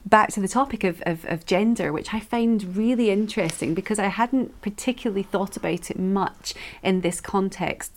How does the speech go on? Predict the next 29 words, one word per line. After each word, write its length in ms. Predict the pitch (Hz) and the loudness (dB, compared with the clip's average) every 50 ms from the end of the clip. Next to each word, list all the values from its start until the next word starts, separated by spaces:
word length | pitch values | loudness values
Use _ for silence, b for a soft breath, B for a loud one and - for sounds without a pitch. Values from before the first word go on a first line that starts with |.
| - - - - - | -20 -20 -20 0 2
Obviously, 400 | 226 233 233 247 247 233 - 214 | 2 4 4 2 -2 0 0 0
we 120 | 180 185 | 0 0
realise 440 | 180 180 196 202 190 175 160 165 165 | 0 2 2 2 2 2 2 0 0
now 280 | 175 185 175 175 170 165 | 0 0 0 0 0 0
there's 220 | 170 170 165 165 | 0 -2 -2 -4
huge 360 | - - - 220 220 214 214 | -8 -6 -2 0 0 0 0
differences, 640 | - 196 180 - 175 160 165 165 - 151 170 170 160 B B B B B B B B B B - | -4 -4 -4 -2 -2 -2 -2 -2 -2 -2 -2 -2 -4 B B B B B B B B B B 0
um, 260 | 165 165 165 - - - - | 0 0 0 -2 -4 -4 -2
and 460 | - 175 170 165 170 160 160 160 160 - - - - | 0 2 2 2 2 2 0 0 -2 -6 -6 -2 0
inequalities 800 | 190 180 175 180 - 208 202 214 226 208 - - - 156 - 175 | 2 2 2 0 0 0 2 2 0 0 -2 -4 -4 -4 -4 -4
when 80 | 170 | -6
it 80 | - - | -6 -6
comes 300 | - - 175 170 165 - | -6 -6 -4 -4 -4 -6
to 420 | - - 175 170 165 160 165 - - - | -6 -4 -2 0 0 0 -2 -4 -4 -4
men 240 | 180 175 170 165 160 | -2 0 0 2 2
and 100 | 160 160 | 2 0
women 300 | 165 160 160 156 156 - - - - - - - | 0 0 0 0 -2 -4 -8 -12 -20 -20 -6 -2
in 160 | 170 175 175 | 0 0 2
business. 560 | 165 170 151 - - - - 170 160 - - - B B B B B B B - - | 2 2 0 0 -4 -6 -6 -6 -6 -6 -8 -8 B B B B B B B 2 6
But 260 | 202 185 185 - - | 8 8 8 6 4
recently 440 | - 185 220 226 - - - 190 185 | 2 2 2 2 2 2 2 2 2
there 100 | 170 170 | 2 0
was 100 | 170 170 | 0 2
an 80 | 175 175 | 2 2
article 380 | 175 185 196 - - - 175 | 2 0 -2 -4 -2 0 2
in 80 | 165 160 | 2 2
the 240 | 156 151 151 151 151 | 2 2 0 -2 -2
Financial 400 | - - 170 156 160 160 - 143 | -2 0 0 0 0 -2 -4 -6
Times 580 | - - 185 175 160 143 147 156 165 - - | 0 2 2 2 4 2 0 0 0 -2 -2